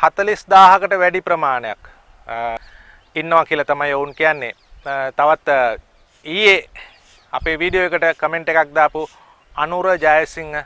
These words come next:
ගම්ලත් සහෝදරයාත් කියලා තිබුණා මේ තොරතුරු. ඔහුත් ඉන්නේ කටාරවල කියලා. ඉතින් ලංකාවේ ආණ්ඩුවට පුළුවන් නම් මේ අපේ රටේ මිනිස්සු ගැන මේ වෙලාවේ බලන්න. ඒ කියන්නේ අපි දන්නවා ගොඩක් රටවල ඉඳන් එහෙම ඉල්ලීම් එනවා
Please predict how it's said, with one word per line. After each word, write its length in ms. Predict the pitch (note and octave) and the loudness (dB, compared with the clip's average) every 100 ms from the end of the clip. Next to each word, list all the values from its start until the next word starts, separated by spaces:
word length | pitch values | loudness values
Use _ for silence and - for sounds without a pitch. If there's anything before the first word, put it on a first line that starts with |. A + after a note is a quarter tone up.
| _ _ _ _ _ _ | _ _ _ _ _ _
ගම්ලත් 440 | C3+ D#3 D3 - - - - | -4 0 -2 -2 -12 -20 -4
සහෝදරයාත් 480 | C3+ C#3 C#3 C3+ - | -2 0 -2 -4 -4
කියලා 240 | C3+ C3+ | -8 -6
තිබුණා 260 | C3+ C3+ C3 | -8 -10 -10
මේ 160 | B2 | -10
තොරතුරු. 480 | B2 C3 C3+ D3 F2+ _ _ _ _ _ - _ | -8 -8 -6 -8 -8 _ _ _ _ _ -20 _
ඔහුත් 280 | B2 D3 - | -10 -10 -8
ඉන්නේ 280 | C3 C3 - | -10 -10 -6
කටාරවල 440 | - C#3 C#3 D3 D#3 | 0 4 4 2 0
කියලා. 260 | E3+ G#2 - - _ | 0 0 -6 -20 _
ඉතින් 240 | E3+ G3+ F#3 D#3+ C3+ A#2 | -4 -4 -4 -8 -10 -4
ලංකාවේ 460 | C3+ G#3 A3 G3 D#3 | -4 2 4 4 4
ආණ්ඩුවට 520 | E3 G#3 G#3 E3 C#3+ C3 - - - - - - | 4 4 4 0 0 -4 -4 -14 -20 -20 -18 2
පුළුවන් 360 | G#3 G#3+ F#3 | 6 8 6
නම් 180 | E3+ D#3+ D3 - | 2 2 -2 -16
මේ 380 | C#3+ D3 D#3+ D#3 - - - - - - - | -14 -8 -6 -6 -12 -20 -20 -20 -20 -18 -18
අපේ 280 | - G#3+ F#3+ | 4 6 8
රටේ 360 | F#3 G3 F#3+ | 6 4 -2
මිනිස්සු 420 | D#3+ E3 G#3+ - | -4 -6 -6 -6
ගැන 280 | E3 D3+ C#3 - - - - - | -4 -4 -4 -12 -20 -20 -12 -8
මේ 140 | C#3+ | -4
වෙලාවේ 320 | D#3 D3 C#3 C3 | 2 2 2 0
බලන්න. 400 | C3+ F3 D#3+ G#2+ | 4 6 4 -4
ඒ 300 | - - - | -18 -20 -12
කියන්නේ 260 | A#2 A2 - - | -12 -12 -18 -12
අපි 140 | B2+ E3 | -6 4
දන්නවා 340 | A3 G3 A#2+ - _ - - - - - | 6 6 -2 -6 _ -20 -20 -20 -20 -20
ගොඩක් 280 | A#2+ F#3+ F#3+ | 2 4 6
රටවල 300 | F3 F3 E3+ | 4 4 0
ඉඳන් 280 | E3 E3 D#3 | 0 -4 -4
එහෙම 160 | D#3 | -8
ඉල්ලීම් 380 | D3+ D#3 E3 D#3+ | -10 -8 -8 -6
එනවා 260 | D#3+ E3+ | -2 -2